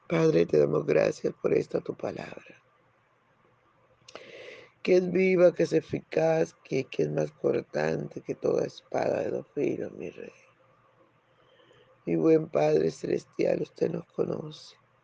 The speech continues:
A cada uno de nosotros que entramos en su presencia a desayunar con usted, usted nos conoce. Y usted sabe de que tenemos necesidad.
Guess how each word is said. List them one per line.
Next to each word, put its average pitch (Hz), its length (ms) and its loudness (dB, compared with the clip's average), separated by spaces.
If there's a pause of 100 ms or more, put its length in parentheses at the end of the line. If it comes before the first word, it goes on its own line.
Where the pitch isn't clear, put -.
(840)
A 170 80 2
cada 185 320 8
uno 196 220 6
de 202 100 4
nosotros 185 560 2
que - 100 0
entramos 170 560 2
en 175 80 2
su - 180 -2
presencia - 800 2
a 104 60 4
desayunar - 720 0
con - 220 -2
usted, - 580 0
usted - 280 -4
nos 170 200 -8
conoce. - 680 -8 (1400)
Y 190 100 0
usted 190 220 2
sabe 180 320 6
de 170 140 8
que 165 120 2
tenemos 160 520 2
necesidad. 170 920 -10